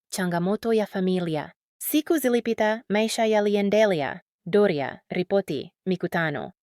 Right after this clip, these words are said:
Lakini katika akili ya Naya, kila kitu kilibadilika. Hata katika maingilio,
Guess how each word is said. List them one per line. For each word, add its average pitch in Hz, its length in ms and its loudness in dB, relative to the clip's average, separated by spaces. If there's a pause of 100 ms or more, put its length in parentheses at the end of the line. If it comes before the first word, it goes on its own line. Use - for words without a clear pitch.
(400)
Lakini 240 460 0
katika 202 500 -2
akili 185 440 0
ya 175 120 -2
Naya, 165 440 -4 (160)
kila 170 320 0
kitu 175 280 -6
kilibadilika. 160 800 -4 (420)
Hata 269 320 0
katika 170 440 -6
maingilio, 165 760 -2